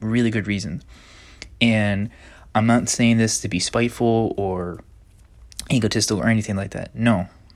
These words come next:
I'm, I'm doing this because there's people who are good at presenting, like, you know, doing presentations, and there are people who are bad. Now, I've gone to, uh, pitch meetings. So,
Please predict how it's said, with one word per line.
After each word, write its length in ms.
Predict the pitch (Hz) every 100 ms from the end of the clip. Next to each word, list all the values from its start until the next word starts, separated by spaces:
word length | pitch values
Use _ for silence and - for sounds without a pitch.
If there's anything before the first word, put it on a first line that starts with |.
| - -
I'm, 240 | 113 110 -
I'm 280 | 110 107 107
doing 220 | 135 147
this 120 | 131
because 480 | 117 - 110 101 - - - - -
there's 400 | 107 107 98 92
people 320 | - 117 104
who 140 | 95 107
are 100 | 95
good 200 | - 110
at 80 | 117
presenting, 640 | 131 131 127 139 143 - 113
like, 180 | 101 113
you 80 |
know, 80 | 98
doing 300 | 98 113 117
presentations, 640 | 120 120 120 131 123 135
and 120 | 101 104
there 140 | 98
are 60 | 92
people 260 | 107 107
who 100 | 107
are 100 | 104
bad. 400 | 95 90 82 120 - - - - - -
Now, 380 | 101 95 - -
I've 260 | 107 113 117
gone 640 | - 98 104 120 143 143 -
to, 540 | - 110 101 98 104 - - - - - - - -
uh, 300 | 107 101 101
pitch 280 | - 117 -
meetings. 380 | 98 95 - - -
So, 600 | - - 110 104 104 104